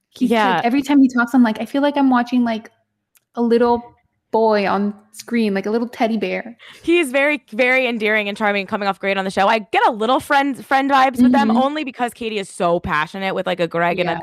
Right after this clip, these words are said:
Speaker 1: Yeah.
Speaker 2: and a Blake. But I think he's definitely, he's gonna be, like, a heartbreak. Him and Michael A, I think, are both gonna be, like, the sad battle for Bachelor 'cause everyone likes them so much if they don't
Speaker 1: Mm-hmm.
Speaker 2: win.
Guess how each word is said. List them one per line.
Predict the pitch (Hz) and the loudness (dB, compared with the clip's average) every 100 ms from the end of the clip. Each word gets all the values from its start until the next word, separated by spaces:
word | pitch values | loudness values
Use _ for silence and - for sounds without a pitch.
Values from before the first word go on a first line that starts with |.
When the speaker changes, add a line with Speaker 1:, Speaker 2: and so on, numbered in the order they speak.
| - | -10
Speaker 1:
Yeah. | 185 _ | -18 _
Speaker 2:
and | 196 | -4
a | 180 | -2
Blake. | 165 170 202 254 - - _ 175 | 0 0 0 -2 -8 -20 _ -4
But | 240 214 190 - | 0 2 2 0
I | 208 | -4
think | - 208 - | -2 -4 -4
he's | - 196 190 | -10 -8 -4
definitely, | 170 190 | -4 -4
he's | 220 | -6
gonna | 254 262 | -4 -2
be, | |
like, | 233 | -2
a | 190 | -2
heartbreak. | 185 156 147 151 | -2 -2 -2 -4
Him | 240 | -2
and | 359 | -2
Michael | 294 269 233 | -2 -2 0
A, | 208 | 0
I | |
think, | 196 196 | 0 -2
are | 190 | -2
both | 180 180 - | 0 -2 -2
gonna | 190 | -6
be, | 175 170 | -4 -2
like, | 165 151 _ _ | -2 -4 _ _
the | 196 208 | -6 -6
sad | - 196 175 165 170 - | -2 0 2 2 -2 -6
battle | - 190 160 | -4 0 0
for | 170 | 0
Bachelor | 180 160 156 160 | -2 -2 -2 -6
'cause | 165 | -4
everyone | 160 151 151 | -4 -4 -4
likes | 147 - | -6 -6
them | 143 | -10
so | 151 | -6
much | 139 131 | -6 -6
if | - | -6
they | - | -2
don't | 233 233 | 0 0
Speaker 1:
Mm-hmm. | 202 | -2
Speaker 2:
win. | 196 196 | -6 -10